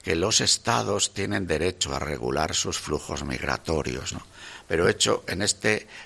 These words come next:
con estos tres principios que se dan. Es muy difícil abordar del todo plenamente la cuestión de las migraciones en España, en Europa, sin hablar al mismo tiempo de la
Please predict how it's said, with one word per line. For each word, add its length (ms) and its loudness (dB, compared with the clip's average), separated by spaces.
con 200 2
estos 400 0
tres 260 0
principios 880 -2
que 100 -6
se 160 0
dan. 200 -6
Es 160 2
muy 160 2
difícil 540 2
abordar 600 4
del 280 4
todo 520 4
plenamente 640 -2
la 120 0
cuestión 360 -4
de 80 2
las 180 0
migraciones 880 0
en 160 -6
España, 580 2
en 160 -2
Europa, 720 2
sin 240 0
hablar 280 4
al 140 2
mismo 380 0
tiempo 420 2
de 100 2
la 180 0